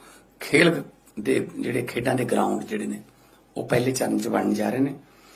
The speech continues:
ਤੇ ਅਸੀਂ ਰੋਜ਼ਗਾਰ ਵੀ ਦੇਵਾਂਗੇ, ਪੰਜਾਬ ਨੂੰ ਦੁਬਾਰਾ ਫੇਰ ਰੰਗਲਾ ਪੋਡੀਅਮ ਫਿਸ਼ਨ-, ਅਹ, ਪੋਡੀਅਮ ਤੇ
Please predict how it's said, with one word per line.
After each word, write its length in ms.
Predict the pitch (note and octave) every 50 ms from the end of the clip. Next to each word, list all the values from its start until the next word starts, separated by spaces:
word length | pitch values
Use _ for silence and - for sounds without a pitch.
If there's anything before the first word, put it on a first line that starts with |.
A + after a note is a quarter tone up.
| - - - - - - - - _ _
ਤੇ 100 | - A#2+
ਅਸੀਂ 380 | A#2+ A#2+ - C#3 C3 C3 C3 - - - - - - - - - -
ਰੋਜ਼ਗਾਰ 400 | A2 A2 A2+ A2 A#2 C#3 C#3 C#3+
ਵੀ 120 | - D#3 D#3
ਦੇਵਾਂਗੇ, 640 | D#3 D#3 D3+ D#3 E3 E3 D#3+ D#3+ E3+ E3 E3 - - - _ _ _ _ _ _ _ _ _ _ _ _ _ _ _ _ _ _ _ _ _ _ _ _ _ _ _ _ - - _ -
ਪੰਜਾਬ 380 | - A2 A2+ A2+ A2+ A2+ A2 A2
ਨੂੰ 280 | A2+ A2+ G#2+ G#2 - - - _ _ _ _ _ _ _ - - - - - - - _ - -
ਦੁਬਾਰਾ 400 | G#2 A2+ G#2+ A2 G#2+ A2+ A2 A2
ਫੇਰ 360 | - - A2+ A2+ A2 - - - - _ _ _ _ - - - - -
ਰੰਗਲਾ 680 | - A2 A#2 A#2 A2+ A2+ A#2 B2 B2+ B2+ B2+ - - - - - - _ _ _ -
ਪੋਡੀਅਮ 440 | - G#2+ - - B2+ C3 C3 C3 C3
ਫਿਸ਼ਨ-, 560 | - - - - - C3 B2+ B2+ C3 B2+ - - -
ਅਹ, 300 | - - - - - - - - - - - - - - - - - - - - _ _ _ -
ਪੋਡੀਅਮ 440 | A2+ A2+ A#2 C3 C3 C3+ C3 B2 B2
ਤੇ 340 | - B2 A#2+ A2+ - -